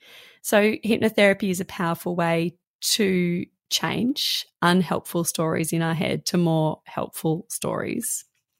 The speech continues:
But over time, sometimes, you know, old behaviours, old patterns can seep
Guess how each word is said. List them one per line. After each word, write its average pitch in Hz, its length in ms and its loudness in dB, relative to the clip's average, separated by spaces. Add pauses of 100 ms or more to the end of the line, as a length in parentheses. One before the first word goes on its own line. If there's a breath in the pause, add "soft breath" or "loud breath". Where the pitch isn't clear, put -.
(300 soft breath)
But 302 120 8
over 349 220 6
time, 202 460 2 (420 soft breath)
sometimes, - 960 2 (480 soft breath)
you - 80 0
know, 185 160 2 (240)
old 220 280 8
behaviours, 180 680 4
old 175 260 4
patterns - 680 0
can 180 360 2
seep - 560 2